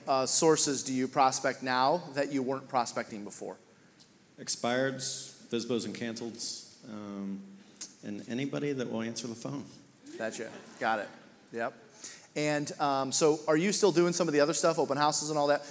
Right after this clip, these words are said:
Speaker 1: What did you eliminate, and what are you doing now for your, your business generation?
Speaker 2: So because I love open houses and I know they work, I will still do them.
Speaker 1: Yep.
Speaker 2: And for training opportunities for teammates, um, just for that purpose,
Speaker 1: Yep.
Speaker 2: I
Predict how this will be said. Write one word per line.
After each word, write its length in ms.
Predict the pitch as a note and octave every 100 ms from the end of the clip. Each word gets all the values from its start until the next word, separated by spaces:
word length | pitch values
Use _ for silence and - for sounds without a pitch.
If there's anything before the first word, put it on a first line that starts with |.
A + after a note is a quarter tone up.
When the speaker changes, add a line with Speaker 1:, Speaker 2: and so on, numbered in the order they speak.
| -
Speaker 1:
What 120 | F#3
did 140 | A3
you 120 | G3+ F#3+
eliminate, 520 | D#3 F3+ F#3+ G#3 G3
and 260 | D#3+ D#3+ E3
what 120 | F#3+
are 40 |
you 80 | G3
doing 260 | F3 E3+ D#3
now 200 | C#3+ C3+
for 120 | C3+
your, 320 | B2 B2 B2
your 160 | C3 B2+
business 380 | B2 A#2 A#2 -
generation? 400 | G#2+ F#2+ - - - - -
Speaker 2:
So 260 | - D3+
because 320 | C#3+ C#3 D#3+
I 80 | D#3
love 400 | C#3 B2 C#3 D#3
open 280 | D#3+ D#3+ D#3
houses 440 | D3 D3+ - D3
and 80 | B2+
I 40 | B2
know 140 | B2
they 120 | A#2
work, 480 | G#2 A2+ A#2+ A#2+ - -
I 160 | A#2
will 260 | A#2 A#2+ C#3
still 300 | C#3 - A#2
do 160 | G#2+ G#2+
them. 280 | G#2+ A2+ - -
Speaker 1:
Yep. 200 | B2 A#2+
Speaker 2:
And 180 | A#2+ G#2+
for 120 | B2+
training 380 | A2+ - C#3+ C3
opportunities 600 | A#2+ A#2 - B2 A#2+ -
for 60 | A#2
teammates, 560 | - C#3 B2 A#2 - - - - - - -
um, 480 | A2+ A2+ A2+ A2 G2+
just 300 | A#2+ - -
for 200 | A2 G2+ F#2+ - - -
that 320 | G#2 B2+ C#3 -
purpose, 580 | A#2 A#2+ A2 - - -
Speaker 1:
Yep. 120 |
Speaker 2:
I 60 | A#2